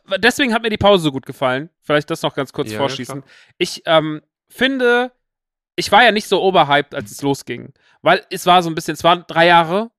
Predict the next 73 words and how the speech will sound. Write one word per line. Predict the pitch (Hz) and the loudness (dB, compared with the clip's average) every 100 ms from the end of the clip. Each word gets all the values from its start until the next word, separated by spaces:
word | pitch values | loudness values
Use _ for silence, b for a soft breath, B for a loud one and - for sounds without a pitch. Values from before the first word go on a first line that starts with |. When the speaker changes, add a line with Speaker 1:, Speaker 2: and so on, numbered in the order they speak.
| _ | _
Speaker 1:
und | 151 - | -8 0
drei | 160 | 4
Jahre | 165 156 | 4 2
sind | 147 | -4
lang. | 120 120 123 - _ _ _ | -2 -2 -4 -14 _ _ _
So, | - 123 | -12 -8
ne? | 135 190 | -4 -2
Also, | 156 151 | -2 -6
ich | 143 147 | -6 -4
meine, | 147 139 | -6 -6
wir | 151 | -4
haben, | 156 156 | -2 -2
du | - 147 - | -6 -8 -2
weißt | 151 170 | 0 0
ja | |
noch, | 143 | -2
als | 131 147 | -2 -4
wir | 139 | -2
zweitausendneunzehn | 147 139 135 135 139 147 | -2 -2 -2 -4 -4 -4
da | 135 135 | -2 0
saßen | 135 127 147 | 0 -4 -4
und | 131 | -6
haben | 135 | -2
da | 135 | -4
irgendwie | 131 131 | -4 -4
morgens | 135 135 - | -4 -4 -6
Waffeln | 135 143 | -4 -4
gefressen | 127 - 135 135 | -6 -8 -10 -10
und | 123 | -14
haben | 131 | -12
dann | 131 | -12
den | 123 | -8
Scheiß | 135 120 | -8 -10
ins | 139 | -10
reingeschossen. | 117 117 - 117 - | -10 -10 -10 -14 -14
Und | 123 | -18
das | 123 | -18
ist | - | -10
drei | 143 151 | -6 -4
Jahre | 143 | -4
her. | 139 170 185 b b b 135 | -4 -4 -4 b b b -12
Und | 131 | -4
drei | 160 | 0
Jahre | 175 156 | 0 -2
sind | 160 151 | -6 -8
dann | 139 | -8
doch | 151 165 | -8 -4
in | |
der | 143 | -4
Zeit, | - 147 147 | -2 -2 -2
wo | 139 | -6
so | 147 | -4
viel | 170 | -6
passiert, | - 139 175 180 185 _ | -6 -8 -2 0 0 _
ne? | 156 160 | -8 -8
Wo | 147 | -8
auch | 143 151 | -10 -6
so, | 165 - | -8 -6
also | 139 127 | -12 -2
bei | 156 151 | -2 0
eh | 202 | -2
drei, | - - | -4 -8
<laughs> | - | -4
waren | 185 | 0
ja | 180 | 0
drei | - 170 | 2 4
Jahre, | 170 165 160 | 4 2 -2
wo | 151 | -2
relativ | 143 190 - 175 - | 0 0 -2 -8 -4
viel | 165 | -4
passiert | - 117 - 151 | -2 -8 -4 -4
ist. | - 123 | -4 -8
Speaker 2:
<laughs> | B | B